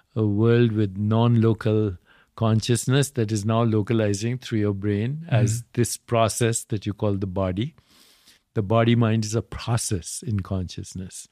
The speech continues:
Speaker 1: Consciousness itself is not subject to time. Uh, only, you know, time is an experience we have as soon as we have subject-object split. So as soon as there's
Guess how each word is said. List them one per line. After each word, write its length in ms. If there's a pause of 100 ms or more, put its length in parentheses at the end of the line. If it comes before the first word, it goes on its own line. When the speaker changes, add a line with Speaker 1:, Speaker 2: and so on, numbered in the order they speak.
(640)
Speaker 1:
Consciousness 760
itself 580 (640)
is 180
not 180
subject 480
to 80
time. 400 (840)
Uh, 140
only, 320
you 200
know, 140
time 440
is 200
an 120
experience 520
we 100
have 180
as 160
soon 220
as 160
we 100
have 160
subject-object 880
split. 400 (540)
So 160
as 200
soon 220
as 220
there's 420